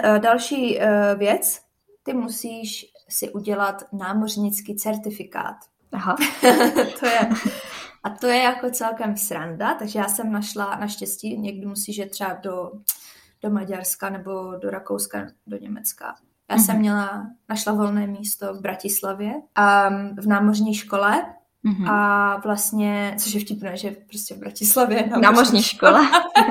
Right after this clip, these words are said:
Speaker 1: <laughs> Ale je tam, ale je tam.
Speaker 2: <laughs>
Speaker 1: No a tam si musíš udělat certifikáty, jsou to čtyři dny.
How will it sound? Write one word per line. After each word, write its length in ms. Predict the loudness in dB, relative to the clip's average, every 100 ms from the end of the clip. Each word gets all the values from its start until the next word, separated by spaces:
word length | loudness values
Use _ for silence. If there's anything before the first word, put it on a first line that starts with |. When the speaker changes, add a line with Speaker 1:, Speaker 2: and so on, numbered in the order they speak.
| 2 -2 2 4 4 6
Speaker 1:
<laughs> 0 |
Ale 260 | 8 8 8
je 160 | 6 4
tam, 300 | 2 2 0 0
ale 180 | 4 8
je 200 | 8 8
tam. 340 | 4 2 -2 -4
Speaker 2:
<laughs> 60 | 0 0 0 -6 -6 -14 _ -8
Speaker 1:
No 260 | -4 0 0
a 40 |
tam 140 | -2 -4
si 120 | -2
musíš 200 | -4 -4
udělat 220 | -6 -6
certifikáty, 720 | -8 -8 -10 -10 -4 -4 -2
jsou 140 | -6 -6
to 100 | -8
čtyři 460 | -10 -10 -6 -6 -6
dny. 480 | -8 -8 -6 -8 -8